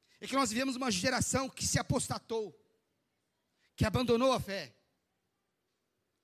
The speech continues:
E este é um sinal gritante, a apostasia dentro da igreja, de que Jesus vai voltar. Outro sinal, porque o tempo corre, queridos,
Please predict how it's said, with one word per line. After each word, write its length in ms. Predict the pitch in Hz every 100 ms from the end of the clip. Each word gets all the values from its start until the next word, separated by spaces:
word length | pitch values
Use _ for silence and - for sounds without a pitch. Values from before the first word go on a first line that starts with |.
| _
E 80 | 190
este 180 | 240 -
é 40 |
um 40 | 233
sinal 280 | - 240 202
gritante, 600 | 214 220 208 185 - - _ _ _ _ _ _ _ -
a 120 | 196
apostasia 500 | - 208 240 175 220
dentro 220 | 220 -
da 80 | 208
igreja, 440 | 170 208 180 147 _ _ _
de 100 | 175
que 120 | 226
Jesus 320 | 190 180 226
vai 80 | 160
voltar. 360 | 131 123 110 104 _ _ _ _ _ _ _ _ _ _ _ _ _ _ _ _ -
Outro 240 | 196 196
sinal, 260 | 151 196 190
porque 220 | 156 175
o 40 |
tempo 220 | 190 175
corre, 300 | 170 214 175
queridos, 560 | 156 131 117 - -